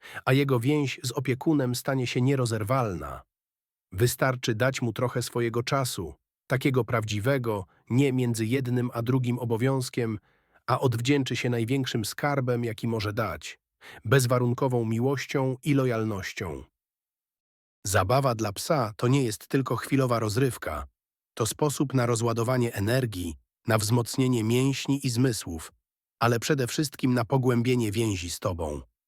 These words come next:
Psy uczą się i komunikują właśnie poprzez zabawę, a my, jako opiekunowie,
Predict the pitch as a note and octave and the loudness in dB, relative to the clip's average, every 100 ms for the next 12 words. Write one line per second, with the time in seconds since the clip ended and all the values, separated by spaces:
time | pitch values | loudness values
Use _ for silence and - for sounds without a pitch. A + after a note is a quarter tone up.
0 | _ _ _ - - - C3+ - C3+ C#3 | _ _ _ -12 -8 0 0 2 0 2
1 | B2+ - C3+ - B2+ C3 A#2+ A#2 B2+ C#3+ | -2 -2 -4 -2 0 2 2 0 0 0
2 | G#2+ F#2 A#2+ C#3 - C3 A#2+ A2+ A#2 G2+ | 0 0 0 0 -2 -4 -2 -4 -4 -4
3 | G2+ A2+ G2+ B2+ F#2+ D#2+ C#2+ _ _ - | 0 0 2 0 0 -6 -8 _ _ -4
4 | G2 G#2 B2+ B2+ - G#2+ - A#2+ A2 G#2+ | 0 4 2 2 -2 -2 -2 -4 -2 -4
5 | - A2+ C#3+ A2 F#2+ | -2 0 0 -2 -6